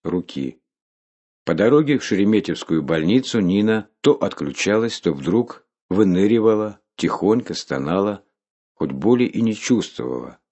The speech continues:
из-за морфина, и ей хотелось, чтобы Сава приблизил к ней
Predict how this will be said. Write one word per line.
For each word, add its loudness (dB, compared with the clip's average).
из-за 0
морфина, -4
и -4
ей 0
хотелось, -2
чтобы -6
Сава -4
приблизил -2
к -12
ней -2